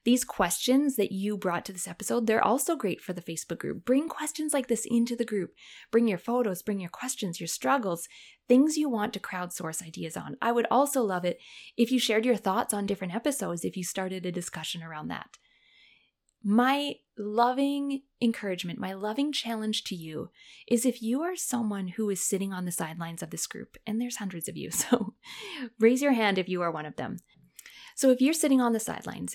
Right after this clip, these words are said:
and you are not planning on actively engaging in the group, then I encourage you to declutter it from your Facebook. Declutter it from your feed, declutter it from your groups,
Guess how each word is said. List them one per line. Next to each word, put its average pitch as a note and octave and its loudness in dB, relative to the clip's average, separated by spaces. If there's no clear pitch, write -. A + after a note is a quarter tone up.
and G#3+ 4
you C4 4
are D#4 4
not F3+ 0
planning F#3+ -8
on F#3+ -4
actively A#3 -2
engaging F3 -4
in E3+ -6
the E3 -10
group, G3+ -4
then A#3+ 8
I A3+ 2
encourage E4 0
you A#3 2
to A#3 0
declutter G3 -6
it - -12
from G3 -6
your F3+ -8
Facebook. - -12
Declutter E4 -4
it D#4 -4
from C4+ 0
your C4+ 0
feed, A#3+ -6
declutter D4+ -2
it - -2
from B3+ 0
your A#3 0
groups, G#3+ -6